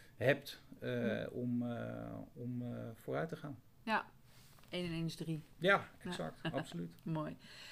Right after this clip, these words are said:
Speaker 2: Hey, hoe ziet voor jullie de toekomst eruit? Wat, wat zijn jouw plannen?
Speaker 1: Nou, de plannen zijn, eh, eh, sinds, eh, sinds kort, eh, dat wij, wij hebben een obligatielening uit, eh,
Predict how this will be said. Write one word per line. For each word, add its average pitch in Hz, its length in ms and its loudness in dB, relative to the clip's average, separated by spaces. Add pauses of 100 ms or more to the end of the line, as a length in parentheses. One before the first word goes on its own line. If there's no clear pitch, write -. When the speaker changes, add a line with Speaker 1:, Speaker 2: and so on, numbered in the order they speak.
(340)
Speaker 2:
Hey, 247 140 6
hoe 269 160 10
ziet 277 360 4 (120)
voor 254 220 -2
jullie 220 200 4
de 190 120 -2
toekomst 170 460 0
eruit? 233 260 0
Wat, 220 120 -6 (160)
wat 180 220 -6
zijn 170 340 -6
jouw 156 220 -6
plannen? 196 440 -2 (1200)
Speaker 1:
Nou, 131 140 8
de 151 100 12
plannen 185 380 8
zijn, 156 340 8
eh, 139 1080 6
eh, 123 80 0
sinds, 143 420 2
eh, 131 280 4
sinds 131 320 0
kort, 143 340 2
eh, 123 840 2 (140)
dat 123 220 2
wij, 120 460 2 (100)
wij 131 160 6
hebben 131 240 2
een 110 80 0
obligatielening 135 840 0
uit, 135 260 0
eh, 139 80 2